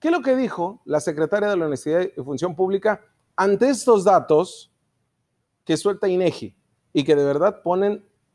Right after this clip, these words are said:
en el suelo todo el discurso del combate a la corrupción?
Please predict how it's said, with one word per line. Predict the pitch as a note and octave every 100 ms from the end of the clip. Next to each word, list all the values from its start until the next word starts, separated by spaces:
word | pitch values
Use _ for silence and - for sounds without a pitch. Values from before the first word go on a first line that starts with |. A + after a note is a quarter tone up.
| _
en | D3+ D#3
el | C#3+
suelo | - F#3 C#3+ G2+ _ _ _ _ _ _ _ _
todo | - F3+ F#3
el | D#3
discurso | C3 - F#3+ F3+ B3+ C#4+ _ _
del | C3+
combate | C3+ C3+ C#3+ -
a |
la | D3
corrupción? | - G#2+ G2 B2 G2+